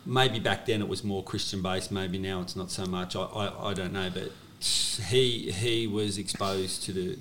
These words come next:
to the church through that. And then she, and then, and then his, Joe's mum did become a Christian through the Salvation Army,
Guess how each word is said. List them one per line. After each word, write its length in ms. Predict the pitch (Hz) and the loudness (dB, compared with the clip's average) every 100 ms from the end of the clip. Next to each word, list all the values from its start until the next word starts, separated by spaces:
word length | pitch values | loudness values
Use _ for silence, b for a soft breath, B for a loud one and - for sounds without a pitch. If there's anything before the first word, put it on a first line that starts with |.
| 95 | -8
to 80 | 98 | -8
the 100 | 92 | -4
church 340 | - 95 - | -4 -2 -4
through 80 | - | -4
that. 220 | 95 90 B B B B | -8 -10 B B B B
And 300 | 117 117 113 | 0 2 4
then 300 | 135 135 127 | 4 6 4
she, 460 | - - 123 120 123 | 2 4 4 4 0
and 120 | 120 | 2
then, 400 | 120 113 110 - | 2 0 -4 -4
and 160 | 117 110 | -2 0
then 260 | 107 107 | 0 0
his, 540 | 95 104 95 90 - - 110 - | 0 -2 -2 -4 -6 -6 -6 -4
Joe's 300 | 110 101 101 | -4 -4 -2
mum 340 | 101 98 95 | -2 0 -2
did 300 | 90 95 92 - - - | -4 -4 -4 -8 -20 -12
become 280 | 113 110 98 | -8 -4 -4
a 40 | |
Christian 400 | 87 98 - 90 | -2 -4 -2 -4
through 200 | - 95 | -2 -2
the 60 | 92 | 0
Salvation 460 | 104 95 92 98 | 0 0 -2 -2
Army, 260 | 92 92 | -2 -2